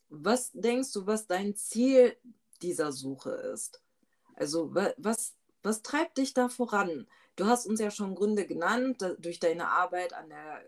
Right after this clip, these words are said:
Gesamtschule als Lehrkraft, quasi auch als Vorbildfunktion, dass du für Vielfalt stehst. Aber gibt es da vielleicht etwas, ähm, warum du gerade dieses Ziel verfolgen möchtest?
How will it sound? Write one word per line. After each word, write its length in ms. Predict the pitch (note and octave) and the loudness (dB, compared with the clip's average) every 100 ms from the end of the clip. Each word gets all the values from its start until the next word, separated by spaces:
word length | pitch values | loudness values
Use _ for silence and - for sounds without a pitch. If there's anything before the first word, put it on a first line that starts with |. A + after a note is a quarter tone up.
| - | -16
Gesamtschule 760 | F3+ G#3+ A#3 A#3 - G#3+ G3+ D#3 | -8 -2 -2 -2 -2 -2 0 -2
als 320 | D#3+ - - | -4 -8 -4
Lehrkraft, 840 | G#3+ A3+ A3 - - G3+ G3+ - - | -2 0 -2 -4 -10 -6 -6 -6 -8
quasi 420 | D#3+ F3 E3+ D#3+ | -2 0 0 -4
auch 180 | D#3+ - | -6 -8
als 220 | - - | -10 -10
Vorbildfunktion, 1080 | - A3+ G3+ G#3 G#3 G3+ F#3 - F#3 F#3 F3+ | -6 -4 2 2 2 -6 -10 -8 -8 -6 -4
dass 140 | F3 | -4
du 100 | E3+ | -6
für 160 | - F#3 - | -12 -12 -2
Vielfalt 460 | A#3+ A#3 A3 G3+ | -2 -2 -4 -6
stehst. 340 | - - G3+ - - _ - - | -4 0 0 -2 -18 _ -14 -4
Aber 380 | G3 A3+ A3 - - _ | 2 4 4 0 -12 _
gibt 180 | G#3 G#3+ | 0 2
es 140 | C#4+ - | 0 0
da 160 | A#3 | 0
vielleicht 360 | B3 A#3 A#3+ B3 | 0 0 0 0
etwas, 580 | - G#3+ G#3+ A3 A3+ - _ _ _ _ _ - | -2 -2 2 2 0 -10 _ _ _ _ _ -4
ähm, 480 | G3+ G3+ G#3+ G3+ - _ _ _ _ | 0 2 2 0 -4 _ _ _ _
warum 520 | D#3+ - F#3+ A3+ E4 | -6 -4 4 6 6
du 380 | D4 C#4 C#4 - - | 2 -2 -4 -6 -10
gerade 360 | - G3+ C4 A3 | -4 2 2 2
dieses 400 | A#3 A3+ A#3 - | -2 -2 -2 -4
Ziel 180 | - B3 | -2 -2
verfolgen 460 | B3 A3 - F3 G#3+ | -2 -2 0 0 0
möchtest? 640 | A3+ D#4 - B3+ - - | -4 -4 0 0 0 -8